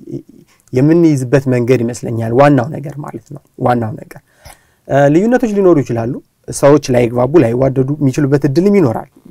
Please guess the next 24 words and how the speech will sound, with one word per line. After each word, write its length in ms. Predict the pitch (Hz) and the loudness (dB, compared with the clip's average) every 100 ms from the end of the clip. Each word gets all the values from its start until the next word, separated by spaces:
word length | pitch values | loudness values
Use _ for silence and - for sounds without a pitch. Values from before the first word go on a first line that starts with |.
| - 147 143 - | -20 -18 -16 -6
በሀሳብ፣ 560 | 131 123 135 - 127 123 123 _ _ _ | -2 0 -2 0 -2 -4 -10 _ _ _
እ፣ 100 | - 120 113 113 110 110 110 139 | -10 -6 -4 -4 -4 -6 -8 -8
ከሀሳብም 560 | 123 127 - 131 117 | -6 -6 -6 -6 -4
አልፎ፣ 220 | 113 120 - 330 330 _ _ - | -6 -6 -4 -4 -4 _ _ -10
እ፣ 60 | 131 113 113 | -8 -6 -6
ከረር 300 | - 147 135 | 0 2 4
ያሉ 160 | 127 123 | 2 -2
ነገሮችም 440 | 123 117 131 - | -2 -2 -2 -2
የሚቀያየሩበት 840 | 135 123 123 - 113 113 110 113 135 | -2 -2 -4 -4 -2 -4 -4 -6 -6
እድል 260 | 123 151 262 _ _ - | -4 -2 -4 _ _ -10
ሊፈጠር 400 | 131 131 127 196 | -4 -2 0 0
ይችላል። 300 | 120 107 - _ _ _ _ _ _ | -2 -6 -14 _ _ _ _ _ _
ይሄ 120 | 127 202 | -4 -4
ሰው 160 | 202 190 | 0 2
አብሮ 220 | 165 151 170 | 4 2 0
እስከሰራ 420 | - 131 120 117 | -4 -8 -8 -10
ድረስ 240 | 120 233 285 | -8 -6 -4
የሚፈጥ-፣ 400 | 143 123 110 - _ - - | -4 -4 -6 -12 _ -16 -2
የሚኖር 440 | 135 175 185 117 | 2 4 4 2
ነገር 280 | - 123 123 | -4 -10 -12
ነው። 120 | - - _ _ _ _ | -16 -20 _ _ _ _
በአማራ 800 | 131 123 117 - 127 123 127 123 123 120 - _ _ _ _ | -6 -4 -4 -6 -8 -8 -6 -6 -8 -10 -16 _ _ _ _
ተቋማ-፣ 400 | - - 131 120 - | -10 -8 -6 -8 -6
በአማራ 380 | 123 120 120 | -6 -6 -6